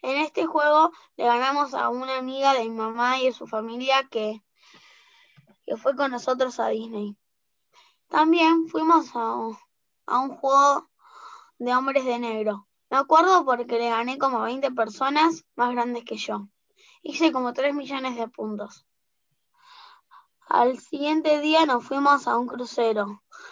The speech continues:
El primer día no hicimos mucho, solo me, me acuerdo que miré la pileta del crucero.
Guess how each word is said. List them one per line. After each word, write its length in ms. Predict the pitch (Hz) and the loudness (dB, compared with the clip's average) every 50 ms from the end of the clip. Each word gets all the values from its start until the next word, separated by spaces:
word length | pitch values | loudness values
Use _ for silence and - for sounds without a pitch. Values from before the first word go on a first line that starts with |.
| - - - - _ _ - - | -20 -20 -20 -20 _ _ 2 6
El 160 | 277 277 240 | 6 6 4
primer 440 | 226 262 277 269 277 311 330 320 311 | 2 -4 -4 -2 0 0 0 2 2
día 340 | 302 311 311 330 330 320 | 2 4 6 6 6 6
no 80 | 285 277 | 4 2
hicimos 440 | 277 269 - 277 277 269 262 254 247 | -4 -6 -4 -4 0 2 4 4 4
mucho, 380 | 247 254 254 240 - - 226 220 | 4 2 -2 -4 -4 -4 -4 -4
solo 380 | - - - 254 262 277 277 | -4 -2 -2 0 0 0 0
me, 160 | 277 254 240 226 226 226 220 220 214 214 214 226 | 0 0 0 0 0 0 -2 -2 -2 -4 -6 -6
me 120 | 330 - 226 | -4 0 0
acuerdo 500 | 233 - - 262 277 277 294 294 294 285 | 0 4 6 6 6 8 6 6 4 2
que 140 | 277 262 254 | 0 -2 -4
miré 240 | 254 247 254 262 | -2 0 0 2
la 180 | 254 269 254 - _ _ | 4 2 2 0 _ _
pileta 600 | - 240 240 254 262 269 - 294 320 359 359 _ _ - | -8 -2 2 4 4 6 6 6 6 6 4 _ _ -6
del 140 | 247 233 | -6 -6
crucero. 600 | 240 - 240 220 220 - 220 208 214 208 202 202 | -6 -6 -10 -8 -6 -4 -4 -4 -4 -4 -8 -10